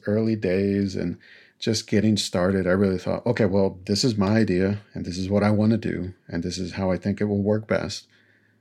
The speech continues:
And so this is how it has to happen." And, you know, at the time I was doing a lot of print work, and sometimes you have big ideas for how you want a, a print, a, a printed piece to come out,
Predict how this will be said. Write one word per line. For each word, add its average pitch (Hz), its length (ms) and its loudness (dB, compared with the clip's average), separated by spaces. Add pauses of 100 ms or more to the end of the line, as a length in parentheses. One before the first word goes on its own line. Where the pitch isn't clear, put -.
(300)
And 101 100 -4
so 90 260 2
this 101 260 -2
is 90 100 -4
how 113 200 2
it - 80 -6
has 101 180 -4
to - 80 -4
happen." - 400 -4 (1300)
And, 98 600 -4
you 135 140 -8
know, - 120 -10
at - 100 -10
the 82 80 -12
time 127 640 2
I 95 80 -4
was 92 140 -4
doing 104 200 0
a 98 60 2
lot 85 160 -2
of 82 80 -12
print 156 240 -2
work, 180 440 -4 (140)
and 92 680 -6
sometimes 110 720 0 (640)
you 113 100 -10
have 101 340 -4
big 110 200 2
ideas 117 500 2
for 107 140 -4
how 113 120 -2
you 110 140 2
want 107 200 2
a, 87 100 0 (100)
a 98 40 -10
print, 120 360 -2 (240)
a, 104 120 -4 (160)
a 101 120 -4
printed 113 340 2
piece 117 340 -2
to - 160 -8
come 101 200 0
out, 165 320 2